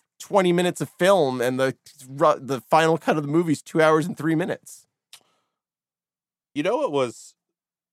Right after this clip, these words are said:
Speaker 2: kind of fun. Maybe I haven't seen enough of these movies with a giant monster, but I do like that the way
Speaker 1: The two,
Speaker 2: that
Speaker 1: the monster fight?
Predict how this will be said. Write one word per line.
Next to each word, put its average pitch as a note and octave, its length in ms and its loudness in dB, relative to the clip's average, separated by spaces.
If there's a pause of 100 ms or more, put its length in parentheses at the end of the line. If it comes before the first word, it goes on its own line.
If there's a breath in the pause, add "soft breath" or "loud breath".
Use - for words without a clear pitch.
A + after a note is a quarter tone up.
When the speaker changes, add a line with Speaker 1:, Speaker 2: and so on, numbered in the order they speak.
(880)
Speaker 2:
kind B2 280 -4
of - 40 -10
fun. G2 460 -4
Maybe E3+ 260 -2
I F#3+ 60 2
haven't C#3 220 0
seen B2+ 200 -10
enough G#2+ 220 -6
of - 60 -20
these G2 180 -10
movies F2+ 300 -10
with E2 100 -12
a E2+ 60 -10
giant F2+ 320 -8
monster, F2 400 -12 (320)
but B2+ 100 0
I C#3 120 0
do F3+ 220 -10
like D#3 220 0
that C3 160 -6
the A#2+ 100 -6
way A2+ 200 0
Speaker 1:
The - 60 -2
two, G#2 60 0
Speaker 2:
that G2+ 160 -2
Speaker 1:
the B2+ 140 -8
monster B2+ 400 -8
fight? D3+ 300 -2